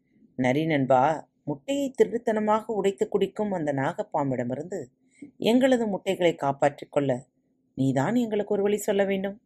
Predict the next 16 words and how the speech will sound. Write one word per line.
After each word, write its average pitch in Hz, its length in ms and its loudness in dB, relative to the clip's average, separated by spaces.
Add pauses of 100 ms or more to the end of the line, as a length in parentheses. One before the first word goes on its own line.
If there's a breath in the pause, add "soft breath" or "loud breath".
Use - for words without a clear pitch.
என்று 131 240 -4
கேட்டது. - 380 -6 (840)
"நண்பனே, 139 500 2 (260)
கலங்காதே, 190 600 4 (540)
இதற்கு 269 400 2
ஒரு 226 460 8
வழி 226 240 8
இருக்கிறது" 147 560 2 (340)
என்று 131 360 -2
ஆண் 202 280 -6
காகத்திற்கு 123 760 -2 (480)
ஆறுதல் 220 560 0
கூறிய 127 320 -4
நரி, 123 460 -6 (920)
"ஒரு 165 260 4
நண்டு 170 640 2